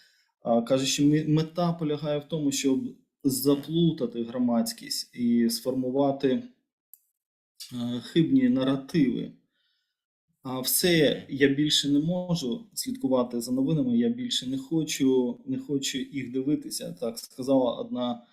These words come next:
а, жінка, яка була дуже потужною, вол-, вол-, займалась волонтерською діяльністю. І вона каже: «Я більше не можу». Зібрала дуже багато підтримки для української армії. А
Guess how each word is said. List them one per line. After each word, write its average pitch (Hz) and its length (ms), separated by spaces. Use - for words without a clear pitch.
а, 123 400
жінка, 135 400
яка 117 440
була 120 320
дуже 135 320
потужною, 131 760
вол-, 117 220
вол-, 120 240
займалась 120 640
волонтерською 117 640
діяльністю. 120 720
І 113 120
вона 117 240
каже: 120 280
«Я 113 100
більше 113 400
не 117 100
можу». 120 460
Зібрала 131 440
дуже 135 240
багато 123 440
підтримки 117 600
для 107 360
української 113 520
армії. 113 440
А 151 220